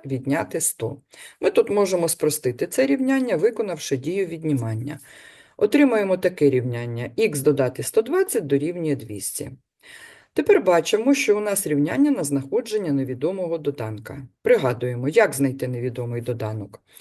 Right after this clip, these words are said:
Щоб знайти невідомий доданок, треба від суми відняти відомий доданок. Сума двісті, відомий доданок сто двадцять.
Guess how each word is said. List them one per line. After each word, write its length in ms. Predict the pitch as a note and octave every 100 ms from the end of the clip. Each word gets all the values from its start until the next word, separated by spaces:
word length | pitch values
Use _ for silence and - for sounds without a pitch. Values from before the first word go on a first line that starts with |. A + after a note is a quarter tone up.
| - -
Щоб 240 | - C3+
знайти 340 | C#3+ D#3+ D3+ C#3+
невідомий 540 | C3+ C3+ C#3 B2 A#2+
доданок, 540 | A2+ A2+ F3 D#4+ -
треба 340 | - C#3+ B2+ A#2+
від 180 | A#2 -
суми 380 | - G3+ D#4
відняти 560 | G3+ A2+ A#2+ F3 A#3 D4
відомий 460 | D#4 A#3 F3+ E3 C#3+
доданок. 600 | C#3+ C#3 A#2+ A#2+ A#2+ - - _
Сума 360 | - D#4 D#4+ E3+
двісті, 600 | A#2+ B2 A#2 - B3 - D3
відомий 400 | D#3+ E3+ C#3+ C3+
доданок 520 | B2 D#3+ C#4+ C#4+ -
сто 180 | - G3+
двадцять. 600 | A#2+ A2+ A2+ - -